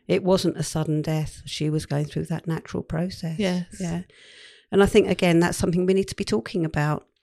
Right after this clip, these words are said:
Speaker 1: and not be shocked by it. Um, yeah.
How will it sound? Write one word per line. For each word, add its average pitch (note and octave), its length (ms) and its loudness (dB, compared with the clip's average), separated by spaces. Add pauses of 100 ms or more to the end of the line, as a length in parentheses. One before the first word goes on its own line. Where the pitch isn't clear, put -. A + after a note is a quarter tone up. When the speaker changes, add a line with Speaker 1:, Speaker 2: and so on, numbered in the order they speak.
(420)
Speaker 1:
and F#3 140 6
not F#3 160 4
be F#3 80 -2
shocked - 400 -2
by D#3 240 2
it. D3+ 220 -2 (300)
Um, D#3+ 480 -6 (1080)
yeah. F3+ 400 -2